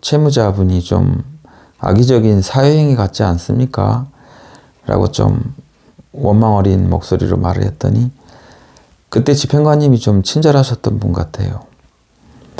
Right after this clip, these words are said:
"그러면 승계 집행문을 부여할 수 있도록 해드릴 테니까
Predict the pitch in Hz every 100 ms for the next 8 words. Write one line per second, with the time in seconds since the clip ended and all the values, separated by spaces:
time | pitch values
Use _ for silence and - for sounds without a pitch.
0 | - - - - - - 127 131 127 110
1 | - 170 165 147 135 - - 127 123 110
2 | 104 107 - 110 113 104 - - - 101
3 | - 127 - 101 - 113 104 - -